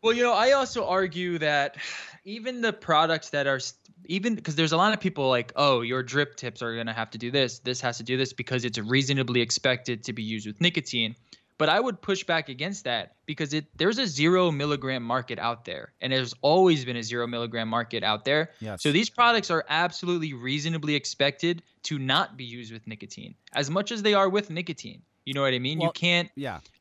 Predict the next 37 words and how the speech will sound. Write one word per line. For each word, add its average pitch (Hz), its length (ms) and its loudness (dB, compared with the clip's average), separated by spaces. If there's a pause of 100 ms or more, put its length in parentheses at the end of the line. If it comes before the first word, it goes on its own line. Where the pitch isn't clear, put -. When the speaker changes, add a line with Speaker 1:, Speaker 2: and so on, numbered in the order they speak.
(260)
Speaker 1:
I 165 120 0
think 214 260 -2
if 220 140 -4
you 190 100 -4
were 185 100 0
to 151 80 0
package 165 600 -4
things 165 280 -6
together 139 800 -4
in 139 140 -6
a 135 80 -2
way 131 520 2 (220)
where 120 140 -6
the 120 80 -2
nicotine 131 520 -4
is 135 300 0
there 131 320 6
and, 113 220 -2
like, 110 240 -2 (200)
there's 131 140 0
just 131 220 -2
no 139 160 4
way 135 100 4
you 139 140 0
can 131 160 -6
use 123 180 -4
a 135 60 -2
certain 123 280 -2
product 123 360 0
without 120 340 0
that 120 180 -2
nicotine, 208 560 -4 (380)
then 151 240 2
maybe 160 300 4
there's 151 200 2
more 135 200 -2
leeway. 165 540 -2